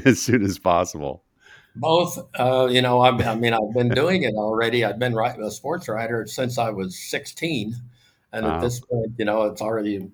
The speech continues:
Speaker 2: nearly ten years later. And, and so, um, at that point, I thought I would probably just end up being a journalist, uh, as a
Speaker 1: Yeah.
Speaker 2: career.
Speaker 1: Right,
Speaker 2: But,
Speaker 1: right.
Speaker 2: but, uh, what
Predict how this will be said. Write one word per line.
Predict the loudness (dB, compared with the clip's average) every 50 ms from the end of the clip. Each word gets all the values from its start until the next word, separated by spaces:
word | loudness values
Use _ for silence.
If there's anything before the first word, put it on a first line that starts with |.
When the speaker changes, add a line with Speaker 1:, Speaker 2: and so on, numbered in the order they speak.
| _ -6
Speaker 2:
nearly | -2 -2 0 0 -2 -2
ten | -2 -4 -2 -2
years | -2 -2 -4 -4 -6 -6
later. | -4 -2 0 0 0 0 0
And, | -2 -2 -2 -4 -6 -6 -10 _ _ _ _ _ _ _ _
and | -12 -6 -2 0 0 0 0 -2
so, | -4 -4 -2 -2 0 0 -2 -4 -6 -8 _ _ _ _ _ _ _ _ _ _ _ _
um, | -2 -2 0 0 0 0 -2 -2 -2 -4 -6 -8 -10 _ _ _ _ _ _ _ _ _ _ _ _ -8
at | -6 -2 0
that | 0 0 0 0
point, | -2 0 0 2 2
I | 2 2
thought | 2 2 0 0 0 0
I | 0 0
would | 0 -2 -2 -2
probably | -2 -2 -2 -2 -2 -6 -6 -6 -4 -4
just | -4 -4 -4 -4 -6 -8 -12 -6 -2
end | -2 0 0 2 0
up | 0 0 -2 -2
being | -2 0 0 0 0 -2
a | -2
journalist, | -2 -2 0 0 2 2 2 2 0 -2 -4 -10 -14 -14 -12
uh, | -10 -10 -10 -10 -8
as | -6 -6 -4 -4 -4
a |
Speaker 1:
Yeah. | -6 -4
Speaker 2:
career. | -4 -2 0 0 0 0 -2 -4 -6 -8 -16 -20 _ _ _ _ _ _ _ _ _ _ _ -8
Speaker 1:
Right, | -6 -6 -6 -6 -8 -8
Speaker 2:
But, | -6 -4 -2 -2 -2 -4 -6
Speaker 1:
right. | -10 -10 -12 -14 _ _ _ _ _ _ _ _ _ _ _ _ _ _ _ -4
Speaker 2:
but, | -2 -2 -2 -2 -2 -2 0
uh, | 0 2 0 0 -4 -10 -16 _ _ _
what | -8 -4 -2 -2 -2 -2 -6 -16